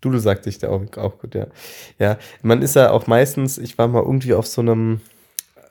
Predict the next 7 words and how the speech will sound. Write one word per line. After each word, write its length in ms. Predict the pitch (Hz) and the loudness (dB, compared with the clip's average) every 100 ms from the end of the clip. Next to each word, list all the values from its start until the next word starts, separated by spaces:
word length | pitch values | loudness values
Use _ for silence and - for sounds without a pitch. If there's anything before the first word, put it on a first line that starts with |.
| - | -18
auf 200 | - - | -18 -12
irgendeinem 460 | - 135 139 117 113 | -6 -4 -4 -4 -6
Fest, 680 | - - 143 135 - - - | -8 -8 -4 -4 -6 -12 -14
auf 120 | - | -14
so 120 | - | -8
einem 180 | 120 120 | -4 -2
Musikfest, 640 | 131 143 123 - 123 135 | -2 -2 -4 -2 -4 -4